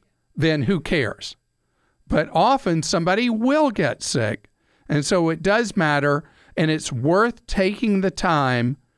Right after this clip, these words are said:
to look through the benefits package that your employer offers either in printed form or online.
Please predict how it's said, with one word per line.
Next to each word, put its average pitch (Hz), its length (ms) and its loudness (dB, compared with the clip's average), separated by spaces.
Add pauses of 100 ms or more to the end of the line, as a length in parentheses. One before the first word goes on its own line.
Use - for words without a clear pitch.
(280)
to 180 100 0
look 151 400 0
through 160 640 2 (480)
the 135 100 0
benefits 185 580 0
package 131 520 -2
that 139 100 0
your 135 140 2
employer 156 540 2
offers 143 420 0
either 135 380 0 (320)
in 131 100 -2
printed 220 380 0
form 165 500 0 (220)
or 160 260 2
online. 143 800 0